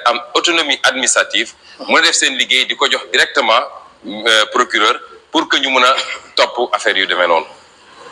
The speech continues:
Bu leer weesoo it, mooy même su dee jox nañ ko procureur, procureur di,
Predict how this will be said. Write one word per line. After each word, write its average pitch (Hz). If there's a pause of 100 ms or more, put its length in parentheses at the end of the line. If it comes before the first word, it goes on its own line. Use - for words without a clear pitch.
(380)
Bu 143
leer 185
weesoo 160
it, 139 (460)
mooy 143 (120)
même 180
su 185
dee 165 (240)
jox 147
nañ 156
ko 131
procureur, 120
procureur 131
di, 104